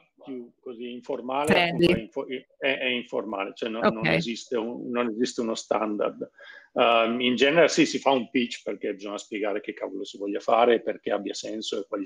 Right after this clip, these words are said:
Speaker 1: qual è il vantaggio. Cioè, alla fine bisogna essere molto chiari su quale sia l'obiettivo per, per il business, eh, per, per i customer, eccetera.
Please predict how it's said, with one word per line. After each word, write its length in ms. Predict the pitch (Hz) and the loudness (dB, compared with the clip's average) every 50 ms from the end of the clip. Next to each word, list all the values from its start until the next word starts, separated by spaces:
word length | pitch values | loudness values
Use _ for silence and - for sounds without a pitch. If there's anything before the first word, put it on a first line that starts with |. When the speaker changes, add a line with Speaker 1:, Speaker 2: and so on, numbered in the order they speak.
| - - - | -8 -4 2
Speaker 1:
qual 140 | 127 117 | 4 6
è 20 | 123 | 6
il 100 | 135 120 | 6 6
vantaggio. 460 | 120 117 113 107 - 120 110 101 - - - - - - - | 4 2 2 2 2 2 2 0 -2 -8 -14 -14 -14 -4 2
Cioè, 120 | - 175 | 4 6
alla 120 | 170 160 170 | 8 8 8
fine 480 | - 196 196 185 196 180 170 - - - - | 8 6 6 8 8 8 6 4 2 -4 -10
bisogna 260 | 127 123 143 139 143 | -6 -4 0 0 2
essere 240 | 147 139 - 143 131 | 2 2 2 2 2
molto 240 | 131 131 120 131 135 | 2 0 0 -2 -2
chiari 320 | - - 131 131 139 143 | 0 2 2 2 2 2
su 160 | 135 - 127 | 0 -4 -6
quale 180 | - 131 117 110 | -6 -6 -8 -8
sia 200 | - - 127 117 | -8 -6 -6 -4
l'obiettivo 580 | 110 104 101 104 101 - - 113 113 117 117 104 | -4 -6 -6 -8 -10 -10 -8 -6 -4 -4 -4 -6
per, 320 | - 101 95 95 92 - - | -6 -6 -6 -6 -6 -8 -8
per 100 | - 95 | -12 -12
il 100 | 95 87 _ | -12 -10 _
business, 580 | 120 117 107 - - 107 101 101 - - - | -6 -6 -6 -6 -8 -8 -6 -6 -6 -6 -4
eh, 260 | - - 104 - - - | -2 -2 -2 -2 -2 0
per, 360 | - 104 - - 95 95 - - | -2 -2 0 0 -2 -2 -2 -4
per 120 | - 95 | -6 -8
i 60 | 95 | -6
customer, 500 | - - 110 104 - - - 107 101 95 | -4 -2 0 0 -2 -2 -6 -8 -6 -6
eccetera. 560 | 95 - - - - - - - _ - - | -6 -6 -8 -12 -16 -14 -14 -16 _ -20 -20